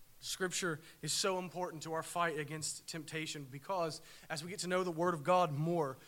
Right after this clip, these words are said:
the Holy Spirit continually works alongside the Word in our hearts to make us more Christ-like, sanctifying us.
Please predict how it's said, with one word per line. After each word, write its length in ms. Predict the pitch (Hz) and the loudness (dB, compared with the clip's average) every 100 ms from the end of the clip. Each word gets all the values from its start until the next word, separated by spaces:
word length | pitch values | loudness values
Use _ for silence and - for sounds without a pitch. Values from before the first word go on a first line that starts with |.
| - | -12
the 80 | 165 | -6
Holy 240 | 190 196 175 | -2 -2 0
Spirit 460 | - - 196 180 | -2 -2 -2 -2
continually 560 | 180 151 185 196 190 165 | -2 -2 0 0 2 0
works 320 | 165 185 - | 2 0 0
alongside 600 | 160 175 208 196 196 175 | 0 0 2 2 4 2
the 80 | 165 | 0
Word 280 | 156 156 151 | 0 0 2
in 180 | 185 202 | 2 6
our 180 | 202 | 6
hearts 300 | 160 208 208 | 8 6 6
to 100 | - | -2
make 260 | 170 190 202 | -2 -2 0
us 200 | 180 175 | 0 0
more 260 | 175 190 175 - | -4 -4 -6 -4
Christ-like, 540 | 185 208 - 151 123 | -2 -2 -4 -4 -6
sanctifying 840 | - 214 247 - 170 139 123 120 110 | -6 -4 -4 -4 -8 -6 -6 -6 -8
us. 300 | 98 - | -12 -14